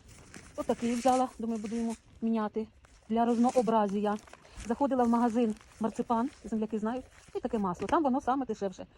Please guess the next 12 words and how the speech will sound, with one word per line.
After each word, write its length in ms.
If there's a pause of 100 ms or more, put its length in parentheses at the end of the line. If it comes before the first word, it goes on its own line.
по 80
сімдесят 380
п'ять 140
гривень. 340 (380)
Таку 200
мені 200
порадили 360
ковбаску 400
купити, 320
польську, 400
салямі. 460 (680)
От. 120